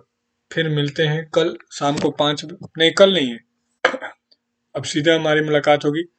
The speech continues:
मंडे को। कल वाले, कल की मुलाकात होगी, लेकिन कल हम एक इंटरव्यू लेके आएंगे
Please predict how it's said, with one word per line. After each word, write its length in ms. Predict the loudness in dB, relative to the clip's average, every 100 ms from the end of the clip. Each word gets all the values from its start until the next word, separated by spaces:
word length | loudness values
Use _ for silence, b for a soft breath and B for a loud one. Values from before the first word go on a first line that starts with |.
| _ _ _ _ _ _ -2
मंडे 320 | 0 2 2
को। 160 | 0 -8 _ _ _ _ _
कल 100 | 6
वाले, 240 | 8 8
कल 260 | 6 4 2
की 80 | 2
मुलाकात 440 | -2 2 2 2
होगी, 180 | -2 -4 -8 -4
लेकिन 220 | -4 -2
कल 200 | 0 0
हम 160 | -2 -8 _ _ _ _ _ _ _ -4
एक 160 | -2 0
इंटरव्यू 400 | 0 2 2 4
लेके 280 | 2 2
आएंगे 260 | 2 2 -2